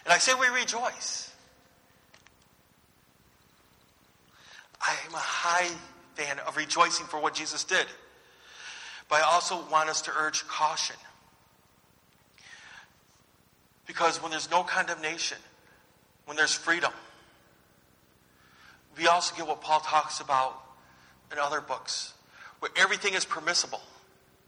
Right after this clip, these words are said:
but not everything is beneficial. We can take our freedom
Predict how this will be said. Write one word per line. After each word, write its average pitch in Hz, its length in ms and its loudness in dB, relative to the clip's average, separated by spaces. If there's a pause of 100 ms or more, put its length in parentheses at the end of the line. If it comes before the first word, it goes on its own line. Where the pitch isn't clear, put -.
(680)
but 147 100 -2
not 151 220 4
everything 135 320 -4
is 123 100 -8
beneficial. 123 580 -4 (4000)
We 170 100 -8
can 175 180 -2
take 196 320 0
our 180 100 8
freedom 156 400 2